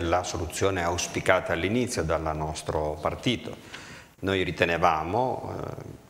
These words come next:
che avendo il, la sinistra già espresso le due cariche più importanti,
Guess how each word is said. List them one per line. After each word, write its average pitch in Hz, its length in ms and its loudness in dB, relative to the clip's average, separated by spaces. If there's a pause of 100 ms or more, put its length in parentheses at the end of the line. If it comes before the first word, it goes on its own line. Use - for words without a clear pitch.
(140)
che 85 640 2 (180)
avendo 90 840 2
il, 92 300 -2
la 87 100 0
sinistra 85 680 0
già 95 480 2
espresso 92 720 2
le 80 160 0
due 85 240 -2
cariche 87 520 2
più 87 380 -2
importanti, 85 880 0